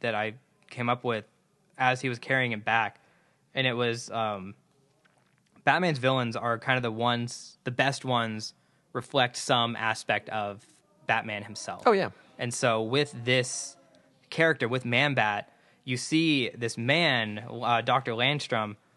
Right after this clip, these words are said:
Speaker 1: who becomes obsessed with his pet project, becomes obsessed with these
Speaker 2: Mm,
Speaker 1: bats
Speaker 2: yeah, good
Speaker 1: in,
Speaker 2: point.
Speaker 1: you know, very similar fashion.
Speaker 2: Mm-hmm.
Speaker 1: And the obsession literally turns him into a monster.
Speaker 2: Yeah.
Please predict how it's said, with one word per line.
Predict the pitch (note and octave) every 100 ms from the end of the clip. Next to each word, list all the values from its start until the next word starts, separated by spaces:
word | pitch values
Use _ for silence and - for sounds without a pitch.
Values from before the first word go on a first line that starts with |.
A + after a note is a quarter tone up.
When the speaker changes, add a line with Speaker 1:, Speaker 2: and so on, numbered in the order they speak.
| _ _ _
Speaker 1:
who | - D3 B2 A2+
becomes | B2+ C3 B2+
obsessed | A2+ - - C3+ C3 -
with | A#2
his | A2
pet | - G#2+
project, | A#2+ A#2 G#2 F#2
becomes | - A2 G#2
obsessed | A#2 A2+ - B2 B2+ -
with | A2+
these | G#2+
Speaker 2:
Mm, | A#2+
Speaker 1:
bats | B2+ A2 B2+ D3 -
Speaker 2:
yeah, |
good | F#2+
Speaker 1:
in, |
Speaker 2:
point. | A#2+ B2
Speaker 1:
you |
know, | G#2+ -
very | G2 G2+
similar | A2+ G#2+
fashion. | A#2+ A#2+ A#2+ G#2 -
Speaker 2:
Mm-hmm. | A#2+ A2+ A#2 -
Speaker 1:
And | C3
the | B2+
obsession | A#2 D3 D#3 C#3+ F2 - _ _ D3+
literally | B2 F3+ F3 C3
turns | - D3+ C#3
him | C3
into | B2 A2+
a |
monster. | G#2 A#2 G#2 - F2+ G2+ -
Speaker 2:
Yeah. | A#2+ F#2+